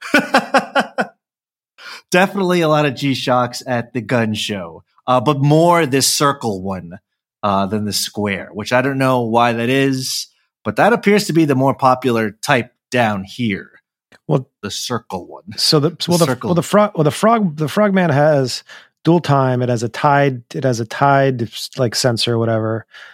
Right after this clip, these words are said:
Speaker 2: Tide timer, I guess, twenty-four hour, twenty-four hour hand. But I mean, do you need all that stuff? I, I, I wonder if, I wonder if
Speaker 1: I
Speaker 2: the
Speaker 1: don't.
Speaker 2: world, I wonder if the world needs these watches ultimately. I mean, I'll, I, I, it's, it's very existential. Maybe we should just shut down the whole
Speaker 1: Sure.
Speaker 2: operation.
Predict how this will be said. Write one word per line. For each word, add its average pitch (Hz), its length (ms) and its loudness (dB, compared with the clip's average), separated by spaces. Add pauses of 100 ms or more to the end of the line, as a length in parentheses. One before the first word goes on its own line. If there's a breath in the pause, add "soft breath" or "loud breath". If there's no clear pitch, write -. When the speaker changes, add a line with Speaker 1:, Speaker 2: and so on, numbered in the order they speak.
(220 loud breath)
Speaker 2:
Tide 135 240 2
timer, 117 340 0
I 113 80 -2
guess, 110 240 -2
twenty-four 139 340 0
hour, 131 360 4 (180)
twenty-four 139 440 -2
hour 120 180 2
hand. 113 340 -4 (640 loud breath)
But 143 200 0 (400)
I 156 60 0
mean, 156 120 4
do 127 120 -2
you 143 60 2
need 165 220 2
all 208 140 2
that 208 160 0
stuff? - 280 -2
I, 170 200 2
I, 170 60 0
I 175 220 0
wonder 233 220 2
if, 139 180 -2
I 160 40 -2
wonder 233 180 0
if 196 80 4
Speaker 1:
I 170 80 4
Speaker 2:
the 139 60 2
Speaker 1:
don't. 131 120 0
Speaker 2:
world, 143 380 2
I 170 40 -4
wonder 240 140 -2
if 208 60 -8
the 147 100 0
world 139 300 0
needs 120 320 -4
these 101 240 -4
watches 90 600 -8
ultimately. - 580 -8
I 135 60 -2
mean, 151 160 2
I'll, 180 340 2
I, 143 300 2
I, 160 220 -2 (180)
it's, 151 340 0
it's 196 160 -6
very 208 220 2
existential. 127 580 0
Maybe 131 160 0
we 123 140 -4
should - 120 -4
just - 120 -4
shut 123 180 -2
down 117 180 -2
the 107 80 -4
whole 120 100 4
Speaker 1:
Sure. 107 80 2
Speaker 2:
operation. 117 600 -4